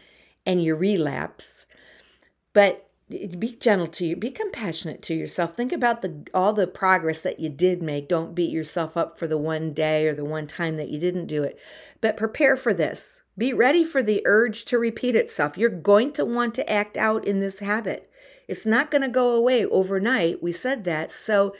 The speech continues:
preempt that urge by having substitutes present, or by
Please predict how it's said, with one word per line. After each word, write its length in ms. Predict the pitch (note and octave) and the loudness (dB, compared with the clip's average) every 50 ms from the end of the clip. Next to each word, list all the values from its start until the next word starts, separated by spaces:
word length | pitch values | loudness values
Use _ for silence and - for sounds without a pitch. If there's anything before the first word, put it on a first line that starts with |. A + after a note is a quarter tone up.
| - - - - _ - | -20 -20 -20 -20 _ -4
preempt 640 | - - A#3 A3+ A3 G#3+ A3 B3 E4+ G4 G4+ - C#4+ - _ _ | 0 4 4 4 6 6 4 4 2 0 -2 -8 -10 -12 _ _
that 400 | - E3+ G3+ G3 F#3 E3+ - - - | -2 2 4 4 4 4 0 0 2
urge 560 | F3+ F#3 E3+ E3 E3 E3+ F#3 G3+ G3 - - _ _ _ _ _ _ _ _ _ _ _ _ _ _ _ - | 4 6 6 6 6 6 4 2 0 -4 -12 _ _ _ _ _ _ _ _ _ _ _ _ _ _ _ 2
by 140 | F3 E3+ | 4 4
having 420 | F#3+ G3 G3+ F3+ F3+ F#3+ A3+ D#4 D4 | 4 4 4 2 2 2 2 0 -2
substitutes 920 | - - - - A3 G3 - - - - C#3+ - - F#3+ E3 - - - | -2 0 2 2 2 2 0 -6 -8 -10 -8 -6 -2 -2 -2 -2 -4 -8
present, 640 | - - - E3 D#3+ D#3 E3 F3+ G3 A#3+ B3+ - - - _ _ - - - _ _ | -10 -4 -2 0 0 0 0 0 0 0 -2 -6 -12 -18 _ _ -20 -20 -20 _ _
or 180 | F#3 F#3+ G3 F#3+ | 6 8 8 8
by 460 | - G#3 G3+ G3+ G3+ F#3+ F3 - | 8 6 6 6 6 4 4 2